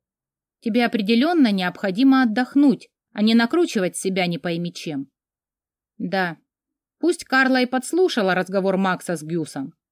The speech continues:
подробно его пересказала, но она могла упустить какую-то важную деталь, из-за которой я сложу там свою голову.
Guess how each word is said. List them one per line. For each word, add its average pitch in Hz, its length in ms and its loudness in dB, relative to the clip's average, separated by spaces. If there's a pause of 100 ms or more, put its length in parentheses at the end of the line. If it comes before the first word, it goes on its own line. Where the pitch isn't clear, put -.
(220)
подробно 233 460 4
его 226 180 2
пересказала, 208 840 -2 (380)
но 170 160 -4
она 262 200 4
могла 285 360 4
упустить 254 480 0
какую-то 254 520 2
важную 202 420 2
деталь, 175 520 -4 (480)
из-за 190 280 -2
которой 214 680 -2
я 262 240 0
сложу 208 360 0
там 185 200 -4
свою 165 340 -4
голову. 139 600 -8